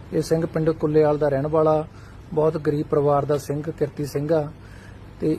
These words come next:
ਇਹ ਪੱਤਰਕਾਰਾਂ ਨੇ ਇਹਨਾਂ ਨੂੰ ਮਾਨਸਿਕ ਤੌਰ ਤੇ ਇੰਨਾ ਮਜਬੂਰ ਕਰਤਾ ਕਿ ਕੱਲ੍ਹ ਇਸ ਸਿੰਘ ਨੇ ਆਤਮ ਹੱਤਿਆ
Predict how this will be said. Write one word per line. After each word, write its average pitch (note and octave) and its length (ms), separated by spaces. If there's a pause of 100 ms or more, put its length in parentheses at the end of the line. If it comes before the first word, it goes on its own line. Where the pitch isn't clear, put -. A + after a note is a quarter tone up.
ਇਹ F3+ 100
ਪੱਤਰਕਾਰਾਂ E3 640
ਨੇ D#3 140 (580)
ਇਹਨਾਂ F3 160
ਨੂੰ F#3 100
ਮਾਨਸਿਕ D3+ 360
ਤੌਰ D#3+ 240
ਤੇ D#3+ 140
ਇੰਨਾ D#3+ 180
ਮਜਬੂਰ D3 380
ਕਰਤਾ D3 500 (520)
ਕਿ F#3 80
ਕੱਲ੍ਹ E3 340
ਇਸ F3+ 280 (500)
ਸਿੰਘ D#3+ 280
ਨੇ D#3+ 260 (540)
ਆਤਮ D#3 320
ਹੱਤਿਆ D#3+ 440